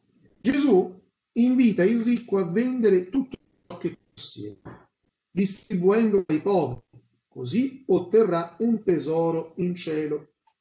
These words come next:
Solo dopo potrà essere accolto alla sua sequela. La posta in palio è elevata. L'osservanza dei precetti,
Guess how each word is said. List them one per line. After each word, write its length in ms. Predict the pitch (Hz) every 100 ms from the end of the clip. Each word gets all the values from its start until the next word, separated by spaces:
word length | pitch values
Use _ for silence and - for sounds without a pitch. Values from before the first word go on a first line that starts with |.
| _ _ _ _ _ _
Solo 380 | - 294 277 180
dopo 560 | 262 - 143 120 - - _ _ _
potrà 380 | 180 175 175 196
essere 500 | 208 - 180 160 -
accolto 1120 | 175 165 - 180 196 214 - 202 190 - -
alla 340 | 185 156 151 143
sua 260 | - 165
sequela. 640 | 156 156 139 110 107 107 - _ _ _ _ _
La 140 | -
posta 500 | - 190 180 - -
in 100 | 247
palio 420 | 220 117 196 165 -
è 80 | -
elevata. 640 | 117 143 151 170 - - - _ _ _ _ _
L'osservanza 920 | 180 208 208 220 226 202 269 262 214
dei 240 | 180 180 180
precetti, 1160 | 185 180 185 151 120 - - 170 190 - _